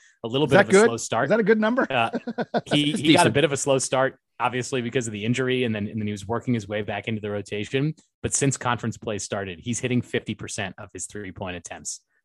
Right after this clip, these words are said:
Speaker 1: Um, that is stupid. And, and on the season, he's just under fifty. I think he's at forty-eight or forty-nine. But he's at a
Speaker 3: Forty-eight percent,
Speaker 1: clean,
Speaker 3: yeah.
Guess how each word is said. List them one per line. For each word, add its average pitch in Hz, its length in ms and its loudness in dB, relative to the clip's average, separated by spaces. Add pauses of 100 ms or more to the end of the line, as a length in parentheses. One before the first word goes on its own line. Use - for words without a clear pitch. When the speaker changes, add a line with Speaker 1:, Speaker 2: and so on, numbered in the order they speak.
(160)
Speaker 1:
Um, 92 320 -4 (220)
that 117 200 2
is 107 120 -4
stupid. - 440 -8 (280)
And, 151 180 0
and 160 160 4
on 196 140 6
the 160 60 2
season, 135 280 2
he's 120 140 -2
just 131 240 -2
under 110 200 -4
fifty. - 260 -14
I 120 40 -6
think - 140 -6
he's 110 160 -6
at 110 80 -10 (340)
forty-eight 110 420 0
or 101 60 -4
forty-nine. 95 460 -6
But 139 160 8
he's 123 100 8
at 110 60 8
a 101 40 2
Speaker 3:
Forty-eight - 20 -8
percent, 98 280 2
Speaker 1:
clean, 117 320 -2
Speaker 3:
yeah. 110 60 -2